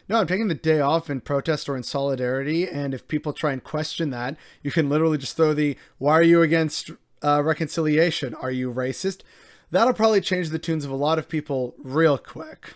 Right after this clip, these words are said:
But I guess we'll see what happens in the next few weeks. Especially with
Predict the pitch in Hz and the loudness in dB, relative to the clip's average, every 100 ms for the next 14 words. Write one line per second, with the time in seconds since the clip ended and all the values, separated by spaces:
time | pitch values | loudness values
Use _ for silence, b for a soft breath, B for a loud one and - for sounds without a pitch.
0 | - 151 208 208 196 220 208 180 160 147 | -6 -2 -2 -2 -6 -2 0 2 2 0
1 | 135 120 123 120 117 - - 123 113 110 | -4 -6 -6 -8 -8 -14 -10 -10 -10 -12
2 | - - - - - _ - 165 - - | -16 -14 -12 -12 -12 _ -4 -2 -2 0
3 | - 269 - 208 170 156 147 b b b | 4 4 4 2 4 4 2 b b b
4 | 170 175 | 2 2